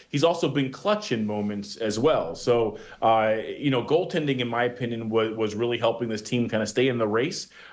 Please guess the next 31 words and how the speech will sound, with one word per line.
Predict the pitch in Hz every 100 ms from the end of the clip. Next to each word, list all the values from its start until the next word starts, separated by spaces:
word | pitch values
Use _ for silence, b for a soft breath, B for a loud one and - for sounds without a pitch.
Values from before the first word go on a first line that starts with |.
| 120
uh, | 127
to | 123 139
a |
certain | 135 147 143
extent. | 135 - 156 160 - - 123 117
They've | 123 131 120
been | 123 120
decent | 107 165 - 185 175 -
defensively, | 147 - 151 160 165 156 165 170 165 B B
but | 123
they've | 135 131
struggled | - - 151 151 139 135 135
to | -
score | 117 - - 139 135 123 113
all | 104 117 123 120 123
year | 120 117
long. | 117 131 123
And | 110
now | 120 147
you're | 175
subtracting, | 170 - - 123 127 135 123 B B B
yes, | 131 165 208 - - -
Evgeny | - 139 151 165 165
Kuznetsov | 151 147 147 135 135
was | 139
struggling | - - 147 131 123
with | 110 -
just | 131 -
seventeen | 143 127 127 - 123 110
points, | 143 143 131
but | 123 104